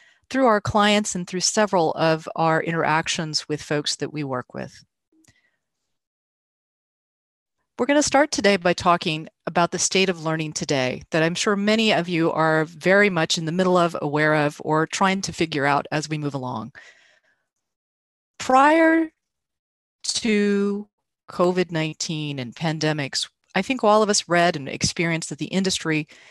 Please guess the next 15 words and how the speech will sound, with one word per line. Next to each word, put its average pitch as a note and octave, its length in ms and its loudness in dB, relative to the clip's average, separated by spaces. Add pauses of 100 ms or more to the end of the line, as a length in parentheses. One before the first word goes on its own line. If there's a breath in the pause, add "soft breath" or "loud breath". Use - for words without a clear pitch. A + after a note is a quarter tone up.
had F3+ 80 0
been A3 100 4
trending A3+ 380 0
towards F3 260 -2
single F#3+ 260 0
source - 520 -2
online D#3+ 380 0
platforms. - 720 -6 (440 soft breath)
covid G#3+ 240 4
nineteen G#3 360 0
came F#3+ 180 -2
along, E3+ 320 0 (100)
accelerated D#3+ 720 0
this - 180 -4
change. B2+ 520 -8